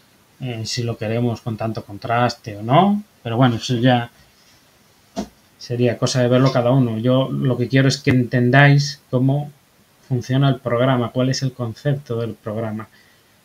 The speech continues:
Y como veis es muy interesante, muy atractivo, muy potente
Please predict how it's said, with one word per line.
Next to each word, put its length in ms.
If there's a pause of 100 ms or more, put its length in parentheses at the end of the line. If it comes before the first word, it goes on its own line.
(120)
Y 140
como 220
veis 300
es 220
muy 640
interesante, 840 (480)
muy 240
atractivo, 800 (360)
muy 320
potente 760